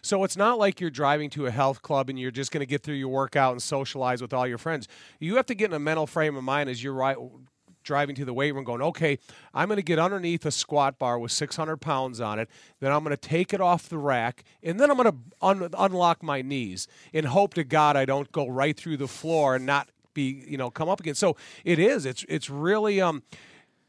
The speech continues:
i-, it's, it's really tough to get yourself in the right frame of mind because there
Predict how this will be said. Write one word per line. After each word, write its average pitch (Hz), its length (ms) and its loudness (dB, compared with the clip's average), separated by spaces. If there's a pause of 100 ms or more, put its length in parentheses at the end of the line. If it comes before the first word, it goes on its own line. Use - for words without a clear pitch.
(120)
i-, 151 120 -2
it's, 160 200 -2
it's 165 220 -4
really 214 280 -2
tough - 440 0
to 156 220 -4
get 147 280 -4
yourself 147 640 0
in 160 300 -4
the 143 100 -2
right 147 320 0
frame 165 300 -2
of 151 80 -4
mind 143 420 0
because 147 380 -4
there 139 220 -2